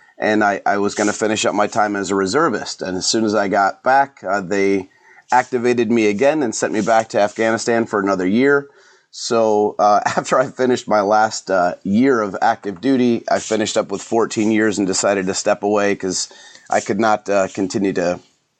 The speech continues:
you know, do that to my family anymore. It's tough. But, uh, over my time, I got an opportunity to be able to see places all over the world. Uh, I did have my combat experience. Um, there were a lot of lessons learned, a lot of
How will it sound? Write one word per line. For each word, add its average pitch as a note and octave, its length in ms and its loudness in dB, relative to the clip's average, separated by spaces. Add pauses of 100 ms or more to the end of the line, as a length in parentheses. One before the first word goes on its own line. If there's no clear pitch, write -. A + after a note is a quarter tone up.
(280)
you B2 100 0
know, G#2 120 2
do A#2 160 2
that A2 180 2
to A2 60 -6
my F2+ 140 0
family G2+ 360 2
anymore. F2 300 0
It's - 180 -4
tough. - 440 -2 (300)
But, G2 240 -4
uh, G#2 240 4 (500)
over C#3 220 2
my B2 160 2
time, C3+ 400 0
I B2 80 0
got A2+ 140 2
an A#2 80 2
opportunity A2+ 440 0
to G#2+ 40 0
be A2 60 2
able A2 120 2
to G#2 80 0
see A#2 440 2
places A2 460 -2
all C3 280 2
over A2 160 -2
the G2+ 100 0
world. A2+ 500 2 (380)
Uh, - 60 2
I - 180 2
did C3 280 0
have G#2+ 300 2
my G2+ 160 0
combat G#2+ 460 2
experience. C#3 840 0 (420)
Um, G#2 380 2
there A#2 120 2
were A2+ 80 4
a G#2+ 60 4
lot A2+ 320 4
of A2 80 0
lessons G#2 440 -2
learned, A2 320 2
a F#2+ 60 0
lot A2 280 4
of G#2 300 -2